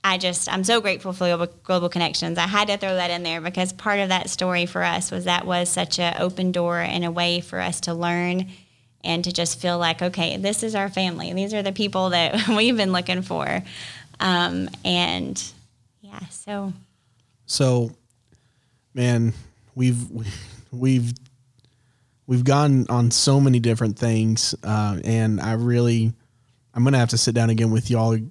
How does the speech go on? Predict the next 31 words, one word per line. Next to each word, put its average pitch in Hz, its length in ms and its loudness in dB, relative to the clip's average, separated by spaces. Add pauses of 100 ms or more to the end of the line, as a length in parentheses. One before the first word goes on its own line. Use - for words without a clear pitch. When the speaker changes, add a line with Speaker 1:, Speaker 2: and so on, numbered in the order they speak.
(120)
Speaker 2:
just 117 260 0
to 117 60 0
specifically 113 720 0
talk 107 280 -2
about 101 160 -4
Africa. 98 540 -6 (680)
Uh, 113 260 4
<laughs> - 80 0
I 170 400 6
think 151 240 4
we 165 80 6
sat 147 260 6
down 143 200 8
here 143 140 8
expecting 135 500 4
to 123 60 6
do 135 240 6
that, 123 320 6
and, 120 420 4 (200)
Speaker 1:
<laughs> - 220 -8
Speaker 2:
and, 123 500 4
uh, 113 280 2
God's 117 380 2
just, - 500 0
it's, 101 260 0
he's 113 220 2
taken 117 260 2
us 113 120 0
a 113 40 -2
different 113 280 -2
direction, 113 580 -2